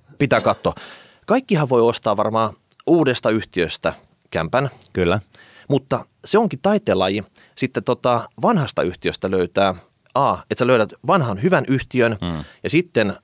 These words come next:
Speaker 1: ok hintaisen kämpän. Monihan pelästyy siitä, kun sä meet sinne ja siellä on vaikka oranssit keittiökaapit ja hella joltain seitkytluvulta ja tämmöiset. Mut sun pitää tietää oikeasti, mitä se remppaaminen maksaa, pystytkö tekemään itse.
Speaker 2: Kyllä.
Speaker 1: Ja tässä on se, että jos on tämmönen kevyt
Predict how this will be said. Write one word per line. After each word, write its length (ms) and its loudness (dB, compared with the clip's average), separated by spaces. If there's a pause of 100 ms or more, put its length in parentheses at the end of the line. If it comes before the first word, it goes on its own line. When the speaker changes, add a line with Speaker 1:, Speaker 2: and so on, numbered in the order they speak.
(280)
Speaker 1:
ok 320 2
hintaisen 360 -4
kämpän. 460 -4
Monihan 340 4
pelästyy 540 0
siitä, 200 -4
kun 100 -8
sä 80 -8
meet 220 -4
sinne 280 -4
ja 100 -8
siellä 180 -4
on 60 -2
vaikka 420 -4
oranssit 400 0
keittiökaapit 800 -4
ja 80 -2
hella 340 0
joltain 340 0
seitkytluvulta 640 -2
ja 80 -2
tämmöiset. 440 -6 (480)
Mut 100 -8
sun 120 -2
pitää 260 -2 (100)
tietää 420 -4
oikeasti, 380 -4
mitä 200 -4
se 120 -2
remppaaminen 520 -4
maksaa, 500 -2 (240)
pystytkö 320 -4
tekemään 320 -2
itse. 200 -8 (300)
Speaker 2:
Kyllä. 300 -4 (120)
Speaker 1:
Ja 80 -2
tässä 220 2
on 40 4
se, 160 2
että 200 -4 (520)
jos 260 2
on 200 0 (300)
tämmönen 300 0
kevyt 460 0